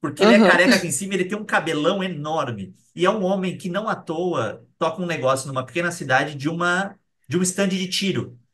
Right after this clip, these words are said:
Speaker 1: né? E a gente vai entendendo muito rápido que aquele cara é um cara meio que gangster. Ele é um cara que co-, controla a polícia, que ele tem ali a, né, a, a criminalidade, ele é a lei e o crime, ele é, ele é tudo um pouco.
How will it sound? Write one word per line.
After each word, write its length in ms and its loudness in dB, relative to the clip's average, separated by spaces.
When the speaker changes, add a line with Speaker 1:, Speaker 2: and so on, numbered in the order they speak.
Speaker 1:
né? 200 0
E 60 4
a 40 6
gente 240 -4
vai 160 2
entendendo 640 -2
muito 260 -8
rápido 320 -4
que 60 -12
aquele 200 -6
cara 200 -2
é 20 -6
um 160 -8
cara 220 -2
meio 180 -2
que 80 -12
gangster. 760 -2
Ele 120 -4
é 40 -2
um 60 -6
cara 180 0
que 180 -10
co-, 260 -16
controla 420 2
a 80 -2
polícia, 880 -2
que 80 6
ele 120 4
tem 280 2
ali 440 2
a, 240 -2
né, 240 0
a, 300 -2
a 40 -4
criminalidade, 1000 0
ele 140 0
é 140 2
a 120 6
lei 500 4
e 140 -4
o 80 -2
crime, 600 -2
ele 220 -8
é, 240 -6
ele 120 -6
é 40 -2
tudo 260 -10
um 80 -8
pouco. 400 -6